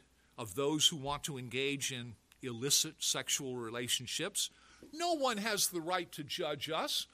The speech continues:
I beg your pardon, there's one who does. The one who created you, he's got that right.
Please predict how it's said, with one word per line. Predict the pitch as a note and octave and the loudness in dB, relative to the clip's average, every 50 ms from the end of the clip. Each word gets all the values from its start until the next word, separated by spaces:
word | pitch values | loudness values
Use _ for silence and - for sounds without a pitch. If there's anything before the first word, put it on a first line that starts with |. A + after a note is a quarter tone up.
| - - - - - | -20 -20 -14 -2 -2
I | B2+ | 2
beg | A#2 D3 D#3+ D#3+ B2 | 4 6 4 4 4
your | C#3 | 0
pardon, | - - D#3 G3 B3+ D4 B3 F3 D3 | -2 2 4 4 6 6 4 2 2
there's | C3+ C3 A#2+ A2+ | 2 2 2 0
one | C3 D3+ D3+ D3+ C#3+ | 0 0 0 0 0
who | C3+ C#3 | 0 0
does. | B2 B2 E3 B3+ D4+ C#4+ E3+ F3+ G#3 - - - - _ _ _ _ _ _ _ _ _ _ | 2 4 4 6 6 4 4 4 4 4 2 2 -4 _ _ _ _ _ _ _ _ _ _
The | A#2 | -2
one | A#2+ C#3+ F3 G3 | 4 4 4 6
who | D3+ E3 E3+ - | 6 4 2 2
created | - - E3 C#3+ C3 D3+ E3+ A3+ B3+ F3+ A2 F#2+ | 2 2 4 6 6 6 6 4 2 -2 0 -2
you, | A2+ A2+ A#2 D#3 E3+ - _ | -2 -2 -4 -4 -8 -10 _
he's | - F#3 C4 C4+ - | 0 4 6 6 6
got | - F#3 D#3+ A#2+ - | 6 4 2 2 2
that | - A#2+ A#2+ - A2+ | 2 2 2 2 2
right. | A2 G#2+ G#2 A2+ D3 - | 2 4 4 2 2 0